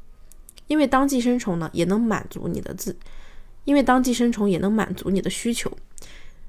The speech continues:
你呢，是不是现在也过着像寄生虫一般不服气却又无能为力的生活呢？如果你现在渴望改变这样的局面，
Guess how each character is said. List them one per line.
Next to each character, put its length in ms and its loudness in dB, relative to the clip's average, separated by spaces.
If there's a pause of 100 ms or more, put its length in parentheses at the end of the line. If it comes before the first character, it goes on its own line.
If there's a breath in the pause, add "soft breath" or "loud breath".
(120)
你 180 4
呢， 180 4
是 160 4
不 80 2
是 200 0
现 240 2
在 120 4
也 160 2
过 280 6
着 240 0
像 340 0
寄 140 2
生 220 2
虫 200 0
一 80 0
般 300 -2 (220)
不 100 2
服 220 2
气 380 0
却 180 2
又 100 10
无 180 2
能 200 2
为 160 2
力 120 2
的 100 2
生 180 -4
活 160 -4
呢？ 120 -6 (680 loud breath)
如 140 6
果 120 6
你 120 4
现 220 0
在 120 2
渴 280 -8
望 300 -2
改 220 0
变 240 0
这 100 -4
样 140 0
的 100 0
局 260 -8
面， 220 0